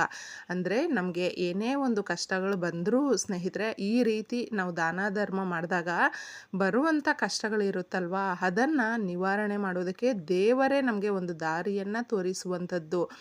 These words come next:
ಅಷ್ಟು ಅನುಗ್ರಹ ತೋರಿಸುವಂಥ ಪರಿಹಾರವನ್ನ ಈ ದಿನ ತಿಳಿಸ್ತಾ ಇದ್ದೀನಿ. ಬೆಲ್ಲವನ್ನ ಮನೆಗೆ ಕೊಂಡ್ಕೊಂಡು ಬರ್ತೀರಲ್ವಾ, ಸ್ವಲ್ಪನಾದ್ರೂ ನೀವು ಮನೆಗೆ ಕೊಂಡ್ಕೊಂಡು ಬನ್ನಿ. ನಿಮ್ಮ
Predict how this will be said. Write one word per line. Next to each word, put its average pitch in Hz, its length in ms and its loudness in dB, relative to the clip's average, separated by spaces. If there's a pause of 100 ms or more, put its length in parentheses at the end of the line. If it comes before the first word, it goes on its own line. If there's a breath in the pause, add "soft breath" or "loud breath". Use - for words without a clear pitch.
(360 loud breath)
ಅಷ್ಟು - 300 -4
ಅನುಗ್ರಹ 202 560 0
ತೋರಿಸುವಂಥ 175 840 -4
ಪರಿಹಾರವನ್ನ 202 840 0
ಈ 226 280 0
ದಿನ 175 240 -2
ತಿಳಿಸ್ತಾ 180 440 -4
ಇದ್ದೀನಿ. 185 420 -2 (460 loud breath)
ಬೆಲ್ಲವನ್ನ 240 680 4
ಮನೆಗೆ 180 360 -2
ಕೊಂಡ್ಕೊಂಡು 180 480 -2
ಬರ್ತೀರಲ್ವಾ, 185 840 0
ಸ್ವಲ್ಪನಾದ್ರೂ 208 720 0
ನೀವು 269 220 0
ಮನೆಗೆ 175 380 0
ಕೊಂಡ್ಕೊಂಡು 175 520 -2
ಬನ್ನಿ. 180 400 -2 (400 loud breath)
ನಿಮ್ಮ 226 260 4